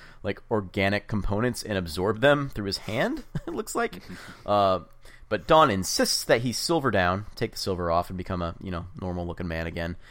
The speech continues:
Speaker 1: uh, and eat her father's food the normal way because he worked hard at it. Um, turns out the Silver really likes, the Silver Surfer really likes that. Uh, and then out of nowhere, the little boy that was asking him all the questions shows up in his underwear riding the board around,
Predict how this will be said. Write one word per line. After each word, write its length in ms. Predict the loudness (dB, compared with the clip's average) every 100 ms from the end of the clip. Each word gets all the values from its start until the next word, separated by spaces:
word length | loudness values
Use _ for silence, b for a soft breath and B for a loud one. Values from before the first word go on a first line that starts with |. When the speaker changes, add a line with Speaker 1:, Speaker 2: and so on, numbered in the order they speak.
| B B
Speaker 1:
uh, 220 | -2 0 0
and 200 | -2 -4
eat 280 | -4 -6 -8 -12
her 280 | -2 0 2
father's 420 | 2 2 2 -4
food 340 | -6 -4 -4
the 60 | -4
normal 380 | -4 -4 -4 -6
way 220 | -6 -6
because 340 | -8 -8 -8 -8
he 100 | -8
worked 220 | -8 -10
hard 420 | -10 -6 -6 -8 -14
at 140 | -14
it. 160 | -14 -18 -20 -20 B B B
Um, 560 | -4 -2 -2 -6 -10 -14 -20 -20 -20 -20
turns 200 | -16 -10
out 80 | -10
the 60 |
Silver 260 | -6 -8 -6
really 180 | -4 -4
likes, 300 | -2 -4 -8
the 100 | -8
Silver 240 | -6 -6
Surfer 220 | -8 -8
really 180 | -6 -4
likes 240 | -2 -2 4
that. 260 | 4 4 B B B B
Uh, 20 |
and 300 | -4 -2 2
then 80 | 6
out 100 | 6
of 60 | 6
nowhere, 280 | 6 6 6
the 100 | 4
little 160 | 0
boy 300 | 2 2 4
that 140 | 2 0
was 100 | -2
asking 220 | -4 -2
him 80 | -2
all 80 | -2
the 40 |
questions 400 | -2 -4 -4 -6
shows 240 | -2 0
up 120 | 0 -2
in 40 |
his 120 | -2
underwear 320 | -2 -2 -2
riding 260 | 0 0 -2
the 60 | -6
board 200 | -10 -10
around, 280 | -10 -12